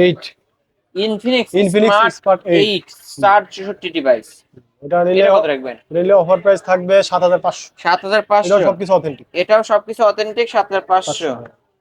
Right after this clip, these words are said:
Speaker 2: ওকে, তারপর?
Speaker 1: এই যে Pop seven Tecno, এটাও ভালো সেট।
Speaker 2: Pop seven, Tecno Pop seven।
Speaker 1: হ্যাঁ।
Speaker 2: এটা কত?
Speaker 1: এটা দিয়ে দিব অফার প্রাইস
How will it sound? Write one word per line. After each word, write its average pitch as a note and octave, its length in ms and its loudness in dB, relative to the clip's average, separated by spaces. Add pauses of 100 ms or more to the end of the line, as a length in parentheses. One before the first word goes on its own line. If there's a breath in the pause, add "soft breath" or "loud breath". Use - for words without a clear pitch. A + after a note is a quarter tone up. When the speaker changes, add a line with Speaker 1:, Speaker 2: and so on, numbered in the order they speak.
(160)
Speaker 2:
ওকে, C#3 180 -6 (120)
তারপর? E3+ 440 2
Speaker 1:
এই E3+ 100 -2
যে E3+ 120 -8
Pop F#3 140 4 (140)
seven F#3+ 220 4 (120)
Tecno, F3 300 0 (280)
এটাও E3+ 200 2
ভালো D#3 180 2
সেট। C#3 140 -12 (120)
Speaker 2:
Pop F3 160 2 (240)
seven, G3+ 320 2 (280)
Tecno A#3 320 0
Pop A#3 120 2 (120)
seven। C#3+ 260 -2 (100)
Speaker 1:
হ্যাঁ। C3 160 -8 (760)
Speaker 2:
এটা G3 120 -2 (100)
কত? G#3+ 120 -2 (640)
Speaker 1:
এটা D#3 140 0
দিয়ে F3+ 160 4
দিব F#3+ 200 4
অফার F3 180 0
প্রাইস F#3+ 360 2